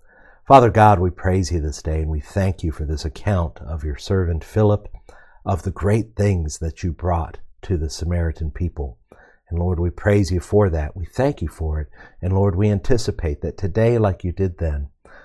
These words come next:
with the power of your Holy Spirit, you will bring great things to us as we explore your word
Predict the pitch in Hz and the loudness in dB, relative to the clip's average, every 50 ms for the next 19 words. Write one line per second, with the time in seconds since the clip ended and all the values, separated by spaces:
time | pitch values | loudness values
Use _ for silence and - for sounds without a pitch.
0 | - _ - - 98 98 - - 92 87 - - - 120 120 123 123 120 110 104 | -20 _ -6 -2 -2 -2 0 0 -2 -2 -2 -2 0 2 4 4 4 4 2 2
1 | 104 98 90 98 110 113 113 110 - - 80 78 78 71 71 78 82 80 - - | 0 0 0 0 0 -2 -2 -4 -6 -6 -6 -4 -4 -4 -6 -6 -6 -6 -6 -6
2 | 85 82 76 76 73 - 92 101 107 - - 95 92 90 87 - - 90 82 76 | -6 -4 -4 -4 -4 -2 0 0 0 -2 -2 -2 -2 -2 -2 -4 -4 -2 -2 -2
3 | 71 71 - 78 73 - 80 76 73 - - - - - 113 110 110 107 107 101 | -4 -4 -6 -8 -8 -6 -6 -6 -6 -8 -12 -12 -6 -4 -2 0 2 2 2 0
4 | 85 76 78 73 71 69 - | 0 -2 -2 -4 -4 -6 -8